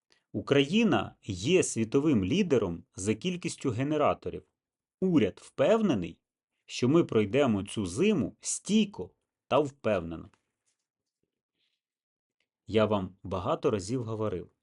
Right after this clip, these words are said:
що чиновники живуть в паралельній реальності. У них дома генератори, тільки не такі, як, якими ви користуєтесь, отам всякий Фло там і так далі.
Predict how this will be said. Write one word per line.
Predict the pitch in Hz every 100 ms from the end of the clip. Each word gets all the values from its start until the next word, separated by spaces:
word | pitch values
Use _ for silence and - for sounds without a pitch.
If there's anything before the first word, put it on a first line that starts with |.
| _
що | - 107
чиновники | - 95 87 147 190 113 - _ _ _
живуть | 95 98 95 104 175 - _
в | -
паралельній | - 113 107 95 90 127 143 135 120
реальності. | 117 98 82 82 - - _ _ _ _
У | 107
них | 180 220 117
дома | 107 98 85 95 _ _ _ _ _ _
генератори, | 82 107 175 143 95 90 98 98 110 -
тільки | 123 127
не | 165 175
такі, | 196 202
як, | 123 85 - _ _ _ _ _
якими | 95 107 117
ви | 117
користуєтесь, | 95 90 87 - 90 85 - - _ -
отам | 90 90 90 _
всякий | - 95 85 - - _
Фло | - 113 170 156
там | 90 92
і |
так | - 110
далі. | 104 -